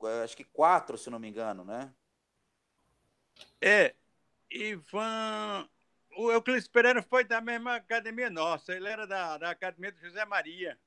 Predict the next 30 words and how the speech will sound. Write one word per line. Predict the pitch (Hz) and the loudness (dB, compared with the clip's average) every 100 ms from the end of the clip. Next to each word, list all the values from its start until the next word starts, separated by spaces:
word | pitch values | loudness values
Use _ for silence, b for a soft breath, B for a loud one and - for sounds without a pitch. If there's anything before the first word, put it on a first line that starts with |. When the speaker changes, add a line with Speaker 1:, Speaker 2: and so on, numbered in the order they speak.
| _ _ _ _ _ _ _ _ _ _ _ _ _ _ _ _ _ _ | _ _ _ _ _ _ _ _ _ _ _ _ _ _ _ _ _ _
Speaker 2:
Ele | - 196 208 | -10 -6 -2
Speaker 1:
Eles | 214 | 0
chegaram | 220 202 226 226 | 4 8 8 8
a | |
treinar | 214 196 190 165 | 6 4 6 6
junto, | 208 285 240 | 4 2 2
mestre? | 147 117 92 82 _ _ _ _ _ - | 0 -2 -6 -20 _ _ _ _ _ -18
Speaker 2:
Chegaram, | - 202 190 180 185 202 226 | -4 -2 2 4 6 6 4
inclusive | - 214 226 | -4 -6 -4
o | 202 | -4
Zé | 208 233 | -4 -2
Maria | 220 180 185 202 | 0 0 -2 -6
pediu | - 208 143 185 185 | -8 -14 -10 -8 -4
a | 175 170 | -4 -4
Ivan | 170 131 175 185 | -8 -8 -10 -6
pra | 196 196 | -4 -4
ensinar | - 185 165 160 165 | -8 -12 -8 -4 -4
a | 175 - | -6 -8
trocação | 196 202 196 160 - 185 | -8 -4 -4 -4 -6 -12
pra | 165 190 | -8 -8
Euclides, | 175 - 160 185 156 - _ _ _ _ _ _ _ | -8 -12 -12 -12 -14 -20 _ _ _ _ _ _ _
que | 180 | -6
ele | 202 | -2
ia | 214 | 0
lutar | 214 196 208 | -2 0 0
com | 196 208 | 0 -4
o | |
cigano | 180 202 147 175 180 165 | -10 -12 -4 -4 -4 -4
Luiz | 175 165 | -6 -6
Terovitch, | - 180 165 139 147 190 196 196 | -4 -2 -2 -4 -6 -8 -8 -12